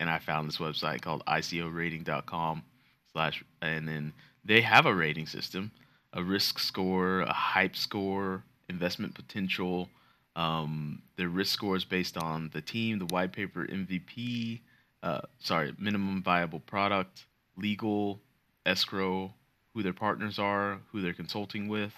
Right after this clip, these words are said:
Their hype scores based on the number of users on their projects,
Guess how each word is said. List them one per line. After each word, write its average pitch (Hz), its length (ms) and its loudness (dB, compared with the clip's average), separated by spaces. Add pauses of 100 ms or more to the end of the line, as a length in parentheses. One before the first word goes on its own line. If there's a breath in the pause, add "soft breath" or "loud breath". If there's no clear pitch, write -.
(840)
Their 87 120 -2
hype 104 320 6
scores 92 500 0
based 90 420 -2
on 92 560 -2 (400)
the 82 60 -4
number 92 240 2
of 85 120 -4
users 95 360 -2
on 87 100 -2
their 80 120 -4
projects, 98 800 -2